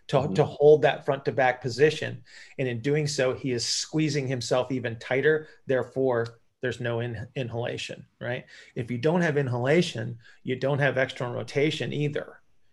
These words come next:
Speaker 1: If you don't have
Speaker 2: Yeah.
Speaker 1: external rotation, you have no space. If you have no space, everything becomes orientation.
Speaker 2: Yeah.
Speaker 1: Do, do, do you see how it just cascades? So let, so, so find those positions that he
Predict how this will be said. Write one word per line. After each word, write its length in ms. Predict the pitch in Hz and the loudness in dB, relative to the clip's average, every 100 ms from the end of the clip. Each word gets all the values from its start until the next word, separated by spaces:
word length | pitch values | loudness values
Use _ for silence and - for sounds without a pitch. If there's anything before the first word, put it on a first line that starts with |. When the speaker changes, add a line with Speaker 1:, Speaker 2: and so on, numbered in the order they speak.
| - | -12
Speaker 1:
If 100 | 120 | -8
you 60 | 123 | -4
don't 140 | 135 | -2
have 80 | 127 | -2
Speaker 2:
Yeah. 60 | |
Speaker 1:
external 260 | 135 - 123 | -2 -4 -8
rotation, 540 | - - 180 175 131 | -6 0 2 2 -4
you 100 | 135 | -4
have 120 | 123 123 | -6 -6
no 120 | 120 | -10
space. 760 | - - 135 - - - - - - - | -8 0 0 0 -6 -12 -14 -18 -20 -6
If 60 | |
you 60 | 131 | -4
have 80 | 117 | -2
no 120 | 117 | -6
space, 680 | - 175 160 139 - - - _ _ - | 0 4 6 4 -2 -10 -14 _ _ -2
everything 360 | 147 139 135 127 | 0 0 -4 -4
becomes 300 | 127 131 127 | -6 -6 -4
orientation. 720 | 127 143 - - - - - - _ _ _ - - | -4 -6 -8 -10 -10 -14 -18 -20 _ _ _ -16 -6
Speaker 2:
Yeah. 200 | 147 127 | -4 -4
Speaker 1:
Do, 120 | 131 - | -8 -8
do, 100 | 135 | -8
do 80 | 131 | -4
you 60 | 127 | -2
see 140 | - | 4
how 120 | 156 | 4
it 80 | 139 | 6
just 180 | 151 - | 2 2
cascades? 800 | 156 127 - 139 135 151 151 - - - - - - | 2 2 2 2 2 2 -2 -12 -20 -20 -18 -18 0
So 140 | 147 | 2
let, 200 | 139 165 | 2 0
so, 320 | - 143 143 | 2 4 2
so 180 | - 139 | 0 -2
find 380 | 131 147 156 165 | 0 0 0 2
those 140 | 156 | 0
positions 520 | 156 135 143 - 139 139 | 0 0 0 0 -6 -4
that 160 | 131 123 | -2 -2
he 120 | 139 | -4